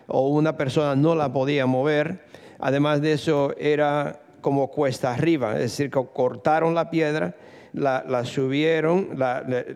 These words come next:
la baja-, como que era para abajo, y para,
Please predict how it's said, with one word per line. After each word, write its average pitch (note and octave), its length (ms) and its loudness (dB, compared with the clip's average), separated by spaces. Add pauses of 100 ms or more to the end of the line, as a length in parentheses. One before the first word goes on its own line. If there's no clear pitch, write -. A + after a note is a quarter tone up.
(600)
la B2+ 100 -2
baja-, C3+ 420 -2
como C#3 220 -4
que C#3 160 0
era D3 240 0
para D3 140 0
abajo, D#3 380 -2 (280)
y D3 180 -4
para, C3 300 2